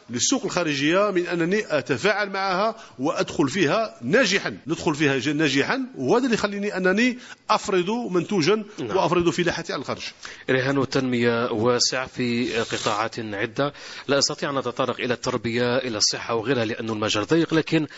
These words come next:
Speaker 2: عن ثنائية شبكة الطرقات سيد الوالي، وهي مهمة سواء للسياح أو للعاملين في السياحة أو لنقل السلع، وعن قضية الاتصالات والألياف البصرية، الولاية إلى أين وصلت في هذا المجال؟
Speaker 1: هو ال-، ما تنساش باللي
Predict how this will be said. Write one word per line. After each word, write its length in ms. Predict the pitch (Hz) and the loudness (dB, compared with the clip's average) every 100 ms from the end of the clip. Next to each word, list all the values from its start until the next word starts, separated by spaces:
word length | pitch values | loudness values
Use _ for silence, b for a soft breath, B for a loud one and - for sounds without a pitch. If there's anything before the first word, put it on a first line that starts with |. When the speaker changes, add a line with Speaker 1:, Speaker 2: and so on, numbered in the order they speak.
| B B | B B
Speaker 2:
عن 160 | 123 131 | -2 0
ثنائية 460 | 143 139 143 190 147 | 2 2 2 0 0
شبكة 440 | - 135 127 127 | 0 0 -4 -4
الطرقات 440 | 120 - 113 - 110 | -2 -2 -2 -2 -2
سيد 240 | - 117 | 0 -2
الوالي، 280 | 101 117 160 | -2 0 4
وهي 280 | 165 127 131 | 4 4 0
مهمة 360 | 127 139 139 | 0 0 2
سواء 480 | 113 - 117 117 107 90 B B B 104 | 0 0 -2 -2 -6 -8 B B B 0
للسياح 840 | 147 151 147 127 123 120 - - | 2 2 0 0 0 -2 -4 -2
أو 100 | 120 | -2
للعاملين 400 | 107 107 113 110 | -2 -4 -2 -2
في 60 | |
السياحة 380 | 110 - 120 107 | 0 0 -2 -4
أو 200 | 120 117 | -2 -2
لنقل 300 | 110 107 - | -2 -4 -4
السلع، 380 | 98 - 143 156 B B B | -2 0 0 -2 B B B
وعن 300 | 127 123 135 | -2 0 0
قضية 400 | 147 - 120 165 | -4 -4 -2 0
الاتصالات 680 | 143 - - 127 123 131 127 | -2 -2 -2 -2 0 -2 -2
والألياف 380 | 120 107 117 - | -4 -2 -4 -4
البصرية، 540 | 98 104 113 107 117 151 | -2 -2 -2 -4 -4 0
الولاية 420 | 143 147 135 139 | 0 2 2 2
إلى 220 | - 131 | 0 0
أين 120 | 123 | -2
وصلت 300 | 113 107 117 | -2 -2 -2
في 100 | - | -6
هذا 100 | 110 | -8
المجال؟ 280 | 98 90 - - - | -8 -10 -14 -14 -8
Speaker 1:
هو 120 | 190 | -4
ال-، 380 | 180 165 160 135 | -2 0 0 0
ما 80 | 127 | -2
تنساش 320 | 120 113 160 | -2 -2 -2
باللي 180 | 107 131 | -2 0